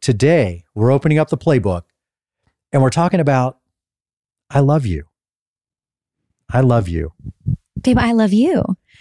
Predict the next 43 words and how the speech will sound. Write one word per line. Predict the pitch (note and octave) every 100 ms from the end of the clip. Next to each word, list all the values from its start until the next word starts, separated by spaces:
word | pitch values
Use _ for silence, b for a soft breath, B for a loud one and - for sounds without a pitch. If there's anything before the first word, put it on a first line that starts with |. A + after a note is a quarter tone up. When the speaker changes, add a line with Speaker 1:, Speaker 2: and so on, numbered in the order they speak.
| b b b b
Speaker 1:
I, | E3
I | D#3+ G3
love | G#3+ F#3+
you, | C#3
man. | B2+ C3+ D#3+ -
Speaker 2:
<laughs> | _
I | D4 - - F#4 - - D4 E4
love | D4+ C4+ B3+ C#4
this. | G#3
Speaker 1:
I'm | F#3+
falling | E3+ - G3+ G3+ F#3
in | C#3+ A#2+
love | A2+ G#2+
with | G#2 -
you. | G2 D#2+ D#2 - _ _ B B B B B B _
Speaker 2:
I | G#3
love | A3 G#3+ B3+ C#4
this | G#3+ G#3+ -
topic | G#3 F#3 F3+
of | E3+ D3+
I | F3+ F3+
love | E3+ D3+
you | D#3+
because | E3+ G#3
here's | C#4 E4
where, | B3+ A#3+
really | G#3 G#3+ G3
what | F3+
we'd | F3
had | F#3 D#3
written | D#3+ E3
down. | D#3 D3
It's | D3
very | D#3 D#3 F3 F#3
much | E3+ D3+
from | - C#3
the | C3
show. | - - - _ _ b b b
What | - A3
is | F#4+ G4
the | G4
difference | A#3+ - E3+ -
between | - D#3+ F3 E3+ D3+